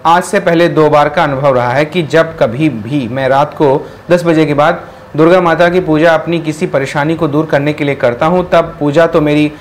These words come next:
अच्छे से हो जाती है, पर चार पाँच बजे सुबह, यानी कि भोर के समय, मेरे घर में चींटियाँ, छोटी वाली जो होती हैं, वो लगभग एक हज़ार से ज़्यादा कहीं से आ जाती हैं और सबसे अधिक पूजा घर में, उसके कम मेरे रूम में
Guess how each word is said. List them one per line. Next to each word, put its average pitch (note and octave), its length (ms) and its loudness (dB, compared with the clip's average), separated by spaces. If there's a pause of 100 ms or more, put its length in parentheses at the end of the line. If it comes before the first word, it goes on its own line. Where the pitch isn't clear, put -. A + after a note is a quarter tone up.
(280)
अच्छे D#3+ 300 0
से F#3 100 2
हो D3 160 2
जाती C3+ 340 2
है, F3+ 80 4
पर F3+ 400 0 (380)
चार F#3+ 280 4
पाँच G3+ 240 0
बजे E3+ 300 2
सुबह, C#3+ 380 0 (300)
यानी D#3+ 180 0
कि E3+ 80 0
भोर D#3+ 260 2
के F3 120 0
समय, C#3+ 360 -2 (500)
मेरे D#3+ 200 2
घर D#3 220 -2 (100)
में F3 160 2
चींटियाँ, C#3 560 -4 (200)
छोटी F#3 300 2
वाली A#2 240 0
जो A#2 120 -6
होती B2+ 240 -4
हैं, G3 140 -4 (560)
वो E3 80 2
लगभग F3+ 360 2
एक F#3 180 2
हज़ार F3+ 200 4
से F3+ 180 0
ज़्यादा D3+ 260 2
कहीं F3 240 0
से E3+ 140 -2
आ B2+ 100 0
जाती C#3 340 0
हैं F3+ 260 -2 (240)
और D#3+ 80 2
सबसे G3 340 2
अधिक F#3 260 0
पूजा F3 280 0
घर D3+ 220 -2
में, F3 240 0 (420)
उसके - 360 0 (600)
कम F#3+ 140 2
मेरे E3 320 2
रूम D#3 280 0
में F#3+ 240 0